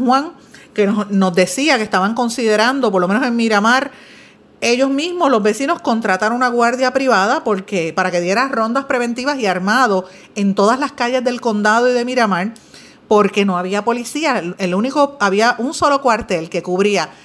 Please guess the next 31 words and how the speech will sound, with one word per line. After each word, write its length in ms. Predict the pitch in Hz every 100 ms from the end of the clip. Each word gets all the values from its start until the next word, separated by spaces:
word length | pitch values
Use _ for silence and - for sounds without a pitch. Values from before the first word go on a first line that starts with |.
| - -
desde 340 | 170 185 170 190
Barrio 320 | 175 185 175
Obrero 520 | 175 214 302 320 349 - - _ - -
hasta 720 | 202 196 - 208 185 165 160 -
Punta 320 | 202 196 196
Las 140 | 180
Marías, 480 | 185 170 185 175 147 151 -
toda 320 | 233 262 262
esa 260 | 262 233 240
área, 160 | 254 233
incluyendo 640 | 202 180 185 226 247 190
Llorens 380 | 190 165 196 196
Torres. 380 | 180 160 135 117 - - - - - - -
Lo 200 | 214 208
mismo 240 | 240 302
está 180 | 302 311
pasando 560 | 269 269 247 277 285 285
en 200 | 208 202
Canóvanas. 640 | 190 196 202 185 156 156 -
Entiendo 380 | 175 190 202 233
que 100 | 254
en 80 | 226
el 100 | 190
área 240 | 196 233
de 140 | 233
San 180 | 226 220
Isidro 640 | 202 196 240 262 262 254 -
solamente 460 | 214 196 214 220
hay 80 | 202
un 100 | 226
cuartel. 560 | 233 208 190 190 147